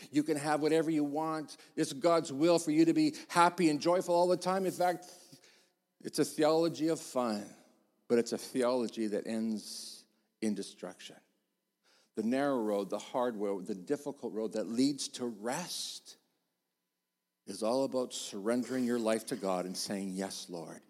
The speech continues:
Yes, Lord. Yes, Lord. I'm gonna do it your way, and I'm gonna do it now." Father, thank you for your presence here. Thank you for what you wanna do in our hearts and lives. Father, we pray right now in the name of Jesus that you would help each one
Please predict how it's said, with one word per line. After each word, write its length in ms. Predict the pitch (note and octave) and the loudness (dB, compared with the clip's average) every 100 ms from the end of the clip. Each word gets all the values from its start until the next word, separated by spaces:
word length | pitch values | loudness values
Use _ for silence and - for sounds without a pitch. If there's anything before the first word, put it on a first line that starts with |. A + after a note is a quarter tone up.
| - | -12
Yes, 360 | F#2+ A2 - A2+ | -8 -8 -8 -12
Lord. 300 | A2 A#2+ A#2 _ | -14 -14 -18 _
Yes, 420 | G2+ A2 - - | -12 -8 -6 -6
Lord. 340 | - G#2+ - - _ _ _ _ | -10 -18 -20 -20 _ _ _ _
I'm 80 | F2 | -14
gonna 160 | F#2 E2+ | -12 -12
do 300 | D#2 G2+ G2+ | -8 -2 -2
it 100 | - | -2
your 200 | F2+ E2+ | -6 -8
way, 360 | D2+ - - - - - - | -8 -10 -10 -18 -20 -20 -12
and 140 | F2 | -12
I'm 80 | E2 | -10
gonna 160 | D#2+ | -12
do 320 | E2 - G#2 G#2+ | -14 -6 -2 0
it 300 | G#2 - - _ _ _ - | -2 -8 -20 _ _ _ -16
now." 680 | - F#2 F#2 E2+ D2+ - - _ _ _ _ _ _ _ _ _ _ _ _ _ _ _ | -8 -2 0 0 -2 -8 -16 _ _ _ _ _ _ _ _ _ _ _ _ _ _ _
Father, 340 | D3+ E3 D#3+ | 6 6 6
thank 400 | - - D#3+ F3 | 2 0 -2 0
you 60 | C3 | -4
for 160 | - A#2 | -2 0
your 100 | A2+ | 0
presence 500 | - B2+ C3 D3 - | 0 0 0 -4 -6
here. 220 | D3 C#3 | -8 -8
Thank 360 | - D#3 D#3+ | -4 -4 -2
you 60 | F3 | -4
for 140 | D#3+ | -2
what 160 | C#3 A#2+ | 0 0
you 140 | A#2+ | 0
wanna 260 | A#2+ B2 B2 | 0 0 -2
do 260 | G2+ B2+ B2 | -2 -2 0
in 80 | |
our 140 | A2+ A2+ | 0 -4
hearts 380 | - A2 A2 A#2+ | -4 -8 -6 -6
and 140 | G#2+ | -4
lives. 540 | A2 A2 A2 - - - _ _ _ - _ | -4 -4 -8 -12 -16 -18 _ _ _ -20 _
Father, 260 | - E3+ E3 | 10 10 12
we 120 | D#3 | 8
pray 280 | D3+ F3+ F3+ | 6 6 8
right 200 | E3+ D#3+ | 8 6
now 260 | D#3 E3 | 4 4
in 120 | C#3 C3 | 4 2
the 80 | |
name 540 | B2+ B2+ D#3 D#3+ E3 D#3+ | 4 4 4 4 2 0
of 260 | C3 A#2 | -2 -2
Jesus 640 | G2 A2+ C#3 C#3 A2+ E2+ - | -4 0 2 2 -2 -8 0
that 220 | B2+ A#2+ | 2 4
you 80 | D3+ | 4
would 120 | D3+ | 4
help 320 | B2+ C#3+ C#3 - | 4 2 2 2
each 260 | D3+ D3+ | 2 2
one 420 | A#2+ A#2 G#2+ - | -6 -4 -4 -8